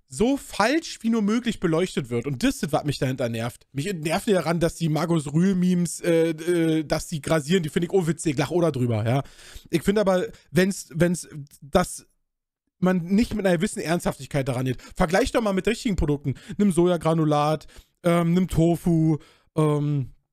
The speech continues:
nimm, boah, keine Ahnung, nimm, äh, Soja geschnetzeltes und, und, und. Das hat alles viel, viel mehr Eiweiß als tierische Produkte. Viel mehr.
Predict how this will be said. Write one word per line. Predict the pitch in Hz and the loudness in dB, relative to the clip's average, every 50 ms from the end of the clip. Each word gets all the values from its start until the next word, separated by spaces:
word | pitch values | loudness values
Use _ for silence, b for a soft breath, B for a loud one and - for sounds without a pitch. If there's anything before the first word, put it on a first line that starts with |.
| _ _ _ _ _ _ _ _ _ | _ _ _ _ _ _ _ _ _
nimm, | - 165 175 185 185 180 180 180 170 160 135 | -2 0 2 2 2 2 2 0 0 -2 -4
boah, | 143 131 120 110 | -4 -6 -6 -8
keine | - - 165 156 139 | -6 -4 -2 -2 0
Ahnung, | 143 151 151 143 131 131 B B B B | 0 0 0 -2 -2 -6 B B B B
nimm, | - 156 170 175 190 | 2 2 2 2 2
äh, | 180 185 | 2 0
Soja | 151 127 180 185 185 175 | 0 2 2 2 2 2
geschnetzeltes | 175 165 - 170 165 165 - - 196 175 170 165 - | 0 -2 -2 -2 -2 -2 0 0 0 0 0 -2 -2
und, | - 226 254 254 233 | 0 0 0 2 0
und, | 208 175 | 0 0
und. | 180 208 190 170 - B B B | 0 0 0 -2 -4 B B B
Das | - 156 | -4 -2
hat | 170 190 - _ | -2 -2 -2 _
alles | - 240 262 277 - - | -2 0 0 0 -2 -4
viel, | - - - - 254 220 202 180 | -8 -6 0 2 4 4 4 2
viel | - - - 202 208 185 165 | 0 -2 0 2 2 2 2
mehr | 160 180 226 277 330 370 403 381 311 - | 0 0 2 2 2 2 0 -2 -2 -2
Eiweiß | - 185 190 180 156 165 156 151 151 - | 0 0 0 2 2 0 0 0 -2 -4
als | - 151 139 - | -4 -4 -4 -4
tierische | - - 175 156 147 - - 143 | -2 -2 0 0 0 0 -2 -2
Produkte. | - - 143 135 139 - - 151 | 0 0 0 0 0 0 -2 -2
Viel | 143 - - - - 370 381 415 269 | -4 -6 -10 -10 0 2 2 2 2
mehr. | 185 147 123 117 113 113 110 | 0 -4 -4 -4 -6 -6 -8